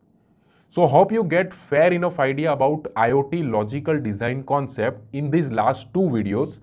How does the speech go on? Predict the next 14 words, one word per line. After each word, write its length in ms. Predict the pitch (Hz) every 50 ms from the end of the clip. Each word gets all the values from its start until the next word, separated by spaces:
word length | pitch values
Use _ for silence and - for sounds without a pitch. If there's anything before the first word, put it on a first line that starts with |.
| _ _ _ _ _ _ -
Still, 340 | - - - 180 214 208
if 140 | 208 202 202
any 220 | 180 156 165 180 170
confusion 480 | 175 156 156 160 165 160 156 160 160
is 140 | 160 151 131
there, 240 | 127 139 147 170 196
feel 320 | - - - 147 160 165
free 240 | 165 - 156 151 147
to 160 | 151 151 139
ask 280 | 127 135 139 139 - -
in 120 | 120 120
the 80 | 127 123
comment 340 | 120 - 113 131 156 165 160
section. 480 | - 110 104 - - 113 123 156 170